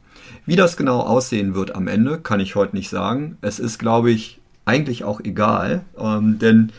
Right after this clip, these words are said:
das, was gut ist, wird in diesem Ansprache, in dieser Ansprache an das Idee überleben und weitergeführt werden.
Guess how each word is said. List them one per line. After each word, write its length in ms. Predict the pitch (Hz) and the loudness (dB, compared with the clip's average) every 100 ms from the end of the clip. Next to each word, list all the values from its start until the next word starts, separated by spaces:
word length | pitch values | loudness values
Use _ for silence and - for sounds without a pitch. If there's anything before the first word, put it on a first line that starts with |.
| - | -2
das, 220 | 123 127 | 0 2
was 200 | 117 110 | -2 -2
gut 220 | 120 170 | -2 -2
ist, 440 | - 113 - - - | 0 -2 -2 -8 -2
wird 220 | 113 110 | -2 -2
in 240 | - 117 | -2 2
diesem 260 | 110 107 107 | 2 2 0
Ansprache, 580 | 107 117 - 123 123 123 | 0 -2 -2 -2 -2 0
in 100 | 113 | 0
dieser 200 | 104 104 | 0 -2
Ansprache 420 | 113 110 110 110 | -4 -4 -6 -4
an 160 | - 104 | -2 -2
das 220 | 101 - | -4 -6
Idee 420 | - 95 101 98 | -6 -4 -4 -4
überleben 640 | 98 104 104 98 107 120 | -4 -4 0 0 0 0
und 180 | 104 95 | 0 -2
weitergeführt 680 | 92 95 127 127 - 135 127 | -4 -4 -4 -6 -8 -8 -4
werden. 340 | 117 131 143 | -4 -4 -6